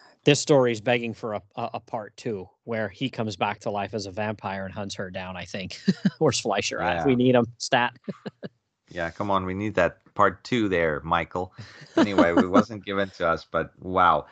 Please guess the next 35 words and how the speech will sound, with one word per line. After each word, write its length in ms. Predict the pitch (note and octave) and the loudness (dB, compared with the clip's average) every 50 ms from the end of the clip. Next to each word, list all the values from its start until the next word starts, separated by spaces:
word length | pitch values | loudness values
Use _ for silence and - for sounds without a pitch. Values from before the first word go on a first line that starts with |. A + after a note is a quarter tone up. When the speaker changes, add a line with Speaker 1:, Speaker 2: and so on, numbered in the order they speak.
| - _ _ | -20 _ _
Speaker 2:
But, 140 | - C3+ | -8 -6
you 80 | D#3+ G#3 | -4 -2
know, 180 | A#3 A#3+ - - - | 0 0 -2 0 0
every 280 | - G#3 G#3+ A3 A#3 | -2 0 0 0 -2
single 460 | G#3+ - - - - F#3+ F#3+ F#3+ F#3+ F3+ | -4 -4 -6 -6 -4 -2 0 0 0 -2
story 400 | E3 - - - D3+ D#3+ E3 D3+ | -2 -4 -2 2 2 2 2 2
in 120 | C3+ B2+ | 0 0
this 240 | A2+ G#2+ G#2 - - | -2 -2 -4 -4 0
one, 200 | - F2+ E2 D#2+ | 0 0 2 2
Billy, 180 | D#2 - B2 C3+ | 2 2 2 4
you 120 | B2 B2 | 4 2
said 220 | B2+ - D3 C3+ A2+ | 2 2 0 0 0
this 180 | A#2 A#2 - | 0 -2 -2
is 100 | A2+ G#2+ | -4 -2
your 140 | - F#2+ F2 | 0 0 0
favorite. 540 | - - G2 G2 F#2 D#2 D2 C#2+ C2 - _ - | 2 4 4 4 4 4 2 -2 -4 -6 _ -2
I 140 | - C3 E3 | 0 0 0
couldn't 340 | D#3+ - - A#2 A#2 A2 G2+ | 0 0 4 6 6 6 6
Speaker 1:
Mm-hmm. 120 | A#2+ B2+ | 4 4
Speaker 2:
really 220 | G#2 A#2+ B2 A#2+ A2+ | 4 2 2 2 0
pick 300 | G2 - - A#2 - - | -2 -4 -8 -8 -6 -8
a 60 | G2 | -8
favorite. 500 | - - - G2 F#2 E2+ D#2 D2 C2+ C2 - _ - | -4 0 2 2 2 2 0 -2 -4 -4 -10 _ -4
Um, 440 | - E2+ F2 F2 F2 E2+ E2 E2+ - - | -2 0 0 0 -2 -4 -6 -8 -6 -2
maybe 260 | G2+ A#2+ C#3 D#3 F3+ | 0 2 2 2 0
the, 160 | F3 D#3 D#3 | 0 0 -2
the, 400 | B2 - - G#2 A2 G#2 G#2 F#2+ - | -2 -2 -4 -4 -2 -2 -4 -6 -4
the 80 | - F#2+ | -4 -4
middle 340 | F#2+ F#2+ G2+ G#2 A#2+ A#2 A#2 | -2 0 0 2 2 2 2
story, 400 | A2+ - - G#2+ G#2+ G#2+ A2 A2 | 0 -2 0 2 2 4 4 2
the 140 | G2+ F#2 F2 | 0 -2 -4
second 320 | - G2 G2 G2 G2+ G2 | -2 -4 -4 -2 -4 -6
story 300 | G2 - - F#2 F#2 F#2+ | -4 -2 0 0 2 0
is 140 | F2 - - | 0 -2 -2
not 360 | F2+ F2 F2+ F2+ F2 - _ | 0 2 2 2 2 -2 _